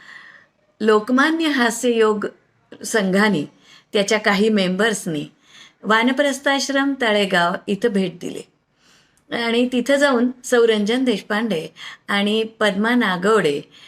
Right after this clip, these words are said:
यांनी तिथल्या लोकांना काही निवडक हास्य प्रकार शिकवले. सोबत गेलेल्या सवंगडी हास्ययोगींनी त्यांना उत्साहाने साथ दिली आणि आश्रमवासियांनीही त्यामध्ये सहभाग घेऊन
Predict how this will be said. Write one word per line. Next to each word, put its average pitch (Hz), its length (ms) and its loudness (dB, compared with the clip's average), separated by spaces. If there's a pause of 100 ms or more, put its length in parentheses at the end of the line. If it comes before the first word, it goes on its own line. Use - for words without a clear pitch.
(140)
यांनी 214 540 2 (500)
तिथल्या 226 360 -2
लोकांना 208 520 0
काही 208 300 2
निवडक 220 420 4 (560)
हास्य 247 500 2 (140)
प्रकार 180 400 -2
शिकवले. 160 600 -4 (680)
सोबत 247 440 2
गेलेल्या 254 400 2
सवंगडी 240 540 2
हास्ययोगींनी 214 880 0 (320)
त्यांना 220 300 2
उत्साहाने 233 920 0 (320)
साथ 233 440 2
दिली 143 360 -2 (720)
आणि 240 420 2 (420)
आश्रमवासियांनीही 196 1400 0 (480)
त्यामध्ये 208 440 2
सहभाग 214 540 0
घेऊन 180 320 0